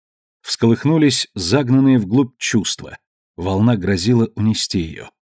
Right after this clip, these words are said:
Наоми хотела сдержаться, но ей пришлось опереться о стол, чтобы не покачнуться. Он вошел в комнату. Тело под песочного цвета рубашкой уже переходило от жеребячей легкости подростка к мужской мускулистости.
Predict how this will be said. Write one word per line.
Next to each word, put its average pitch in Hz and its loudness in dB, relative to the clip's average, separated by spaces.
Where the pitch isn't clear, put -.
Наоми 127 2
хотела 139 2
сдержаться, 113 0
но 107 4
ей 135 2
пришлось 131 0
опереться 131 0
о 127 -2
стол, - 2
чтобы 110 0
не 110 4
покачнуться. - -6
Он 120 4
вошел 123 4
в 123 -8
комнату. - -2
Тело 127 4
под - -6
песочного 117 2
цвета 120 2
рубашкой 123 0
уже 117 0
переходило 131 2
от 123 -4
жеребячей 107 2
легкости 127 2
подростка 127 -2
к 131 -12
мужской 113 2
мускулистости. - -2